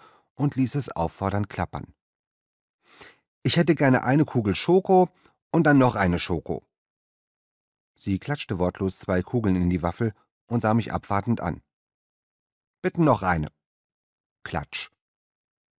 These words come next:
"Und noch eine." Jetzt war nicht nur ihr Blick verkniffen, sondern auch ihr Mund. "Sag doch gleich, dass du viermal Schoko willst." "Ich will fünfmal Schoko."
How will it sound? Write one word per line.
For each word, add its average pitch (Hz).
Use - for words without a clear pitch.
"Und 180
noch 135
eine." 85
Jetzt -
war 117
nicht -
nur 95
ihr 76
Blick 135
verkniffen, 90
sondern 101
auch -
ihr 110
Mund. 98
"Sag 104
doch 151
gleich, 135
dass 180
du -
viermal 95
Schoko 92
willst." 80
"Ich -
will 98
fünfmal 110
Schoko." -